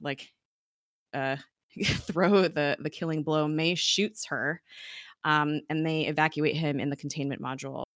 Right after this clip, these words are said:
And Hive comes to her aid, and then May is standing there as the module flies away and sees Daisy on the ground with Hive holding her. Very sad. Um, back at the playground, the team is all back. Everybody's, like, gathered around Mac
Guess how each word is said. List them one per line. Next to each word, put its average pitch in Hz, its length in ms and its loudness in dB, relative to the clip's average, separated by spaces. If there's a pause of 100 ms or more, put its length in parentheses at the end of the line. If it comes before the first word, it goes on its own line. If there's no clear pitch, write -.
(100)
And 139 340 -6
Hive 160 380 0
comes 151 460 -4
to 160 80 -8
her 139 200 -6
aid, 143 520 0 (460)
and 139 200 -6
then 147 160 -2
May 147 240 0
is 147 120 -4
standing 143 340 -4
there 139 360 -4
as 139 240 -4
the 147 80 -8
module 160 380 0
flies 175 260 -4
away 208 380 -2
and 180 180 -8
sees 175 360 -6
Daisy 165 680 -2 (480)
on 156 140 -4
the 175 60 -2
ground 151 640 -2 (460)
with 151 100 -8
Hive 135 240 -4
holding - 240 -8
her. 143 260 -8 (1080)
Very - 160 -10
sad. - 280 -10 (680)
Um, 165 420 4 (600)
back 185 180 6
at 170 60 0
the 170 60 -4
playground, 156 500 2
the 147 140 -4
team 202 220 2
is 185 120 4
all 180 120 6
back. 147 320 6
Everybody's, 156 480 -2
like, 143 200 -2
gathered 139 340 0
around 143 320 0
Mac 143 260 0